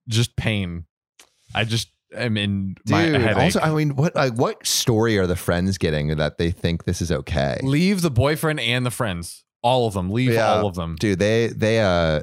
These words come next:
Speaker 2: they don't know what they're saying.
Speaker 1: God.
Speaker 2: But John, there is an update.
Speaker 1: Uh-oh.
Speaker 2: Wow. I didn't think I was going to get so much of a response. Thank you guys for shattering my rose-tinted glasses.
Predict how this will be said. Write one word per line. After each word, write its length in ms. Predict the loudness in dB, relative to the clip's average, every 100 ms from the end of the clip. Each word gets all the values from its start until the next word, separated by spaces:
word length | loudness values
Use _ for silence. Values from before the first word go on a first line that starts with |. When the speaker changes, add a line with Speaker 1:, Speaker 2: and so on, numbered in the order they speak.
| 0
Speaker 2:
they 100 | 0
don't 240 | 2 2
know 80 | 0
what 140 | 0
they're 120 | -2
saying. 300 | -2 0 2
Speaker 1:
God. 340 | 2 2 0 2
Speaker 2:
But 220 | 0 2
John, 460 | 0 2 0 -4 -8 _ _ _ _ _ _ _ -8
there 300 | 0 2 2
is 120 | 0
an 60 | 2
update. 680 | 0 0 0 0 0 -4 -2 0
Speaker 1:
Uh-oh. 1200 | 0 -2 -2 2 4 4 2 2 2 2 2 0 0
Speaker 2:
Wow. 360 | 2 2 0 -6 -4
I 120 | 0
didn't 240 | 0 0 0
think 240 | -2 0
I 60 | 0
was 120 | 2
going 180 | 0 0
to 60 |
get 160 | 0 0
so 140 | 2
much 160 | 0 0
of 60 | -2
a 40 |
response. 460 | -2 0 0 -2 -2
Thank 240 | -4 0
you 60 | 0
guys 280 | 2 2 0
for 160 | -4
shattering 800 | -4 -4 0 2 2 2 2 2
my 140 | 2
rose-tinted 640 | 2 2 0 0 0 0 0
glasses. 720 | 2 2 0 -4 -10 -12 -18